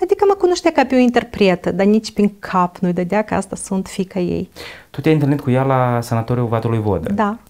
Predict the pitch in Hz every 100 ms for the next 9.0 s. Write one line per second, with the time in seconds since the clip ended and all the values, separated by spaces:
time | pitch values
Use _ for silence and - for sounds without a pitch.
0 | - 104 104 110 110 104 - 98 95 92
1 | - 95 87 143 151 101 98 98 - 98
2 | 98 101 90 92 87 85 87 - - _
3 | 104 104 98 107 107 104 113 101 98 131
4 | 156 156 - - - - _ _ _ _
5 | _ _ _ - 117 127 139 131 139 -
6 | 104 98 101 - 110 101 - 104 - 98
7 | 98 101 90 107 101 110 - 107 113 117
8 | 101 92 90 101 104 98 101 92 95